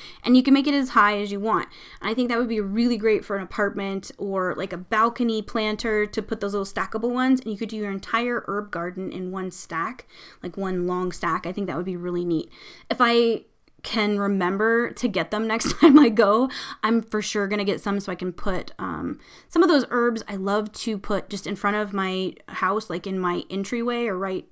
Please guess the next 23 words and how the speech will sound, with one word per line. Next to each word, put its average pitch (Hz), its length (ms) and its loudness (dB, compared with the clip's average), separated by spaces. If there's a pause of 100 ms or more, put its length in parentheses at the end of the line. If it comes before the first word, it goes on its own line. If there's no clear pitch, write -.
right 180 140 -8
outside 196 380 -4
my 180 100 -6
door, 196 460 0 (300)
to, 302 120 -2
like, 262 300 0
bring 220 300 -4
in 214 480 0
all 190 240 -4
that 220 180 -2
great - 440 -4 (440)
energy 220 720 -4
and 185 100 -8
invite 185 480 -4
in 190 180 -4
the 202 140 -4
energy 202 380 -4
that 185 220 -8
those 180 320 -6
herbs, 175 500 -6 (160)
um, 196 280 -8
correspond 302 540 2
with. - 300 -8